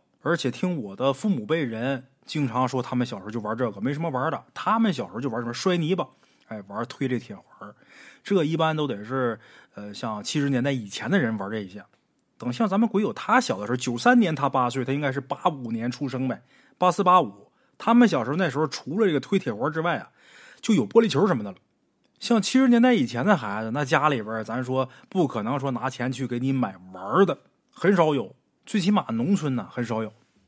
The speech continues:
哎，那年代吃饭都费劲呢，谁还有闲钱给孩子买这个玩儿的？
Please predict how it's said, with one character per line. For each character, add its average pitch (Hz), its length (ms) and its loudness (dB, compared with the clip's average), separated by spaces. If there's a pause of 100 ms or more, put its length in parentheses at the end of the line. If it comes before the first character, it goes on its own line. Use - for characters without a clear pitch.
(140)
哎， - 80 -20 (260)
那 139 140 -6
年 127 180 -4
代 151 120 -4
吃 185 220 -4
饭 196 180 0
都 147 140 0
费 143 180 0
劲 139 200 0
呢， 107 120 -4
谁 127 200 -8
还 160 160 -4
有 131 160 -2
闲 131 260 -6
钱 127 220 -6
给 101 120 -10
孩 107 300 -10
子 160 60 -6
买 110 200 -6
这 120 80 -12
个 110 60 -10
玩 95 180 -16
儿 262 220 -2
的？ 254 160 0